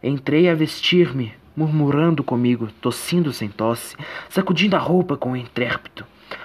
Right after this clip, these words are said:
afun-, afligindo-me a frio com os botões, para dizer alguma coisa. De quando em quando,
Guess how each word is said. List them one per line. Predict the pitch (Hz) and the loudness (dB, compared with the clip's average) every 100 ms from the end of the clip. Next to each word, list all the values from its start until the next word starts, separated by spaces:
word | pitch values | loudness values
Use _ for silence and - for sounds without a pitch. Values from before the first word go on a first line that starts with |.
| - | -8
afun-, | 135 - 156 143 - - - - - | -6 -4 -2 -2 -4 -10 -18 -20 -8
afligindo-me | 170 - 175 135 165 180 151 139 131 | -8 -2 0 2 2 2 2 2 0
a | 123 | -2
frio | 127 - 156 165 | -6 -8 0 0
com | 160 | 0
os | 143 | -4
botões, | 123 120 123 120 117 - - - - | -4 -6 -2 0 -2 -8 -14 -14 -2
para | 175 | 0
dizer | 170 165 131 135 | 2 0 0 0
alguma | 123 123 113 | 2 0 -2
coisa. | - 104 95 101 - - - - - - - - - - - - - - - - | -2 -2 -2 -10 -16 -20 -20 -20 -20 -20 -20 -20 -20 -20 -20 -20 -18 -18 -18 -4
De | 143 | -4
quando | - 160 170 | 0 2 4
em | 160 | 2
quando, | - 151 160 135 | 2 2 2 0